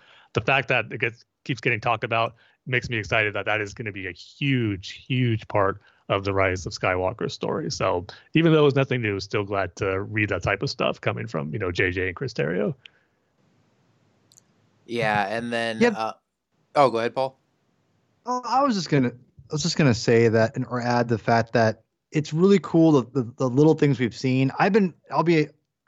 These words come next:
Speaker 3: admit it right here, or I'll, I mean, I can't talk tonight.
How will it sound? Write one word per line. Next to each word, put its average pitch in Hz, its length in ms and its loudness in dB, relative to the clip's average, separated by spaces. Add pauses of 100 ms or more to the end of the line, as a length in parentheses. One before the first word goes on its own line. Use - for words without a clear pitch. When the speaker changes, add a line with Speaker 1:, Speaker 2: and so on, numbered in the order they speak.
(140)
Speaker 3:
admit 160 880 4
it 190 220 0 (120)
right 151 280 0
here, 147 640 2
or 135 120 0
I'll, 127 460 -2
I 131 40 -12
mean, 113 120 -8
I - 20 -8
can't 123 180 -10
talk 131 220 -8
tonight. 92 260 -4